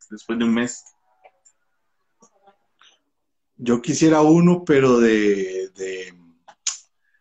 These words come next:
Speaker 2: Ay, co-, el, el bicho este malo que tenía encadenado a Leia.
Speaker 1: Eh, Java.
Speaker 2: Sí, yo quisiera uno, pero de Java.
Speaker 1: Qué bueno tirar un Java, ma, bien fodongo.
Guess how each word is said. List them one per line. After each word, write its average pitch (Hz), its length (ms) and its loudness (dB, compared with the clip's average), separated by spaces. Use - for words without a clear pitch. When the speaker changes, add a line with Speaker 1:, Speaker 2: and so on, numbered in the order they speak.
Speaker 2:
Ay, 131 220 -4
co-, 135 180 -6
el, 123 580 -6
el 120 280 2
bicho 165 360 0
este 202 240 0
malo 226 260 2
que 233 100 -4
tenía 175 440 0
encadenado 170 480 0
a 190 40 2
Leia. 254 420 0
Speaker 1:
Eh, 110 500 0
Java. - 340 -2
Speaker 2:
Sí, 143 240 0
yo 135 140 -8
quisiera 180 320 0
uno, 175 260 2
pero 151 120 -4
de 107 100 -4
Java. 101 220 -4
Speaker 1:
Qué 147 160 0
bueno 151 140 -2
tirar 147 260 -2
un 156 200 -6
Java, 131 380 0
ma, 123 300 -6
bien 123 640 -8
fodongo. 117 800 -6